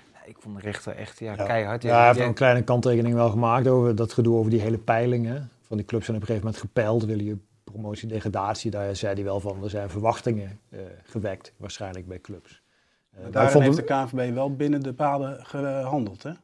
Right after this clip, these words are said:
Speaker 1: Ja, en
Speaker 3: Ja.
Speaker 1: bovendien, het was een
Speaker 3: Ja.
Speaker 1: peiling en op voorhand is aangegeven dat het bestuur betaald voetbal uiteindelijk bepaalt. En daarbij is ook nog zo van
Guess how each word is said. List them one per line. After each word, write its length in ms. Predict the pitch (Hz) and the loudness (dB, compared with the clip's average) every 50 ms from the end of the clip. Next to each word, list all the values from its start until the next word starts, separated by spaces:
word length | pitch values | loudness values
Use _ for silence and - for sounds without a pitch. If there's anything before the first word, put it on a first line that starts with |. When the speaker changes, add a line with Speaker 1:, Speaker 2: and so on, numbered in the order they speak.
| _ _ _ _ | _ _ _ _
Speaker 1:
Ja, 120 | - 107 | -8 -6
en 100 | 110 127 | -2 2
Speaker 3:
Ja. 60 | 120 117 | 4 4
Speaker 1:
bovendien, 280 | 110 110 113 117 120 | 4 4 4 2 2
het 100 | 113 101 | 2 2
was 120 | 110 107 104 | 2 2 2
een 60 | 110 | 2
Speaker 3:
Ja. 60 | 104 | 2
Speaker 1:
peiling 560 | 98 131 117 127 139 135 120 113 107 101 98 | 4 6 6 6 6 6 6 4 4 4 0
en 140 | 101 101 107 | -2 -2 -4
op 80 | 104 - | -4 -4
voorhand 360 | - 135 127 104 110 107 107 | 0 0 0 0 0 -2 -2
is 140 | 110 104 117 | -6 -6 -4
aangegeven 640 | 113 117 110 101 113 107 - 113 107 107 107 104 110 | -4 -4 -4 -6 -8 -10 -6 -2 -2 0 0 -2 -4
dat 220 | 104 101 95 - | -6 -6 -8 -8
het 120 | - 101 95 | -14 -16 -14
bestuur 260 | 104 - - 123 107 | -14 -8 -6 -6 -6
betaald 260 | - - 110 98 - | -4 -6 -6 -8 -6
voetbal 240 | - 135 127 113 113 | -6 -8 -6 -6 -6
uiteindelijk 440 | 104 - 104 104 101 95 101 95 - | -6 -4 -4 -6 -4 -4 -6 -6 -6
bepaalt. 340 | 107 104 104 127 135 - | -6 -6 -4 -6 -8 -10
En 100 | - - | -10 -8
daarbij 200 | 113 101 98 101 | -6 -4 -4 -4
is 80 | 98 90 | -2 -2
ook 100 | 104 104 | -4 -4
nog 180 | 113 113 107 - | -4 -6 -6 -4
zo 160 | - 120 110 | -4 -4 -4
van 220 | 98 - 113 117 | -4 -6 -8 -8